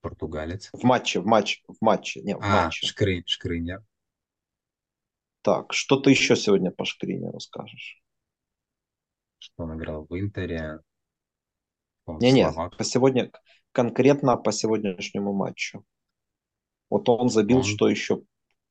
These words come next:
Speaker 1: ну,
Speaker 2: Ну.
Speaker 1: карточку получил, слом-, почти сломал нам Лиам.
Speaker 2: Так. Так, ну, карточку получил, да?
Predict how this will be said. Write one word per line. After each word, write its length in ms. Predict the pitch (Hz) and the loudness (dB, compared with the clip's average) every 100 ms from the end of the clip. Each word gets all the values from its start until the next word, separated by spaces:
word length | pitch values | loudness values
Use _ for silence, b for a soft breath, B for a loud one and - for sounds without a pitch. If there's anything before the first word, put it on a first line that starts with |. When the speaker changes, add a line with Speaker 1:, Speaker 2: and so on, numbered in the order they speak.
| - | -12
Speaker 1:
ну, 300 | 98 110 95 | -4 -2 0
Speaker 2:
Ну. 200 | 101 92 | 0 -2
Speaker 1:
карточку 460 | 110 117 123 - 120 | -4 -2 -2 0 0
получил, 420 | 117 107 - 95 | 2 0 -2 -6
слом-, 440 | - 85 80 80 | -6 -8 -6 -8
почти 300 | 82 82 - | -8 -10 -8
сломал 480 | 90 - 82 82 85 | -8 -6 -6 -4 -4
нам 160 | 82 80 | -6 -8
Лиам. 180 | 78 82 | -6 4
Speaker 2:
Так. 440 | 104 95 98 - _ _ _ _ _ _ _ _ _ _ _ - | 6 6 2 -8 _ _ _ _ _ _ _ _ _ _ _ 0
Так, 360 | 101 76 - | 2 0 -2
ну, 200 | 107 107 | -4 -4
карточку 760 | - 117 98 - - - - - | 0 2 2 0 -10 -10 -10 -8
получил, 640 | - 85 90 - 90 50 | -4 -4 -4 -6 -6 -6
да? 320 | - 110 131 | -4 -4 -4